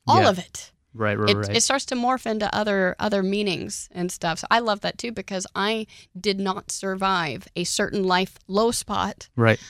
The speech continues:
Speaker 1: um, that occurred when I was around twenty-nine because I had no spiritual connection. And out of that catalyst, I'll call it, it's
Speaker 2: Mm-hmm.
Speaker 1: not the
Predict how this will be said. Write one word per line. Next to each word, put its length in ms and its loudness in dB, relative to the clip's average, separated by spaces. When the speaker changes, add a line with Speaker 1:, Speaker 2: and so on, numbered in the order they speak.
Speaker 1:
um, 320 2
that 180 0
occurred 340 0
when 120 0
I 40 2
was 80 0
around 200 0
twenty-nine 500 0
because 240 -6
I 120 -4
had 180 -6
no 320 -4
spiritual 340 -6
connection. 580 -10
And 240 -6
out 140 2
of 140 -2
that 500 -2
catalyst, 560 0
I'll 80 2
call 280 2
it, 120 0
it's 140 2
Speaker 2:
Mm-hmm. 60 4
Speaker 1:
not 140 4
the 260 -6